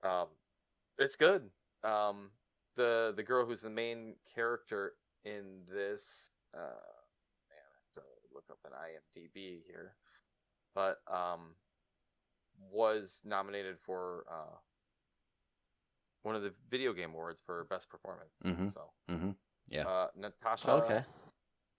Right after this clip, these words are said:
Speaker 1: Nope. Natasha Blasek. Nope. Not her.
Speaker 3: The woman
Speaker 1: Matt
Speaker 3: from
Speaker 1: Gage is Marissa Marcel.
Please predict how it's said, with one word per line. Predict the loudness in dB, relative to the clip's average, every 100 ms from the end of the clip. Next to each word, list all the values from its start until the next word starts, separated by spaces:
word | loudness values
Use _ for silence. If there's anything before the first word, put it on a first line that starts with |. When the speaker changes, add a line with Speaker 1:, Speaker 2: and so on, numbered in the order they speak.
| _ _ _ _ _ _ -14
Speaker 1:
Nope. | -14 -14 _
Natasha | -20 -14 -12 -12
Blasek. | -8 -8 -8 -10 -14 -12
Nope. | -12 -12 _ _
Not | -14 2
her. |
Speaker 3:
The | 6 6 4 4
woman | 6 6
Speaker 1:
Matt | 6
Speaker 3:
from | 6 8 8 4
Speaker 1:
Gage | 0 -4 -4 -10 -12 -10
is | -12 -8
Marissa | -4 -4 -4
Marcel. | -4 -4 -4 -8 -8